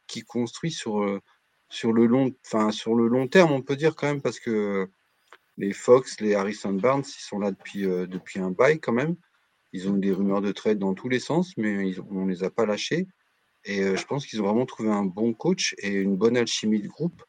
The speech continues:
Et, euh, moi, ça me fait plaisir de voir des équipes comme ça réussir, en fait, plutôt que des équipes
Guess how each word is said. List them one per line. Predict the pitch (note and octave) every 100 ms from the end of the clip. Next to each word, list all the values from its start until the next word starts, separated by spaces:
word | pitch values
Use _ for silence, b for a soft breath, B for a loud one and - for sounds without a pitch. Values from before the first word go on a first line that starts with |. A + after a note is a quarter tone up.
| b b b _ -
Et, | G2
euh, | G2 F#2+ F#2+ F#2 F2+ F#2 - -
moi, | A2
ça | C3 C3
me |
fait | A2 A#2
plaisir | - B2 C3+ D3
de |
voir | A#2+ B2
des | A2+ G#2+
équipes | G#2+ -
comme | A#2 G#2+
ça | B2+
réussir, | G#2+ A#2 A2+ - D3+
en | A2+
fait, | D3 -
plutôt | - G#2+ C3
que | -
des | G#2+ G2+ G2
équipes | A2+